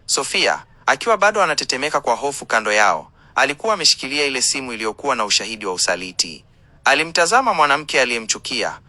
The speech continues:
mwanamke aliyemwita tapeli, sasa akiwa anatoa uhai wake kumwokoa yeye.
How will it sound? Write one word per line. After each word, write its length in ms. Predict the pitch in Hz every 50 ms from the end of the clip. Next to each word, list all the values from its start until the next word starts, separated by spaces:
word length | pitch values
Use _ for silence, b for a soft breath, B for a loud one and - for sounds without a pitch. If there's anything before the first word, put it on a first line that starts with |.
| b b -
mwanamke 460 | 135 143 151 170 196 208 - - 175
aliyemwita 520 | 156 143 139 139 131 131 143 143 - 123 -
tapeli, 540 | 113 104 - - 131 120 101 92 82 -
sasa 340 | - - 143 143 - - -
akiwa 300 | - 120 - - 170 156
anatoa 300 | 135 127 120 - 151 143 139
uhai 280 | 127 113 120 113 113
wake 260 | 117 127 135 131 123
kumwokoa 560 | 113 - 110 101 101 98 95 - - 101 98 95
yeye. 420 | 98 101 95 90 85 76 -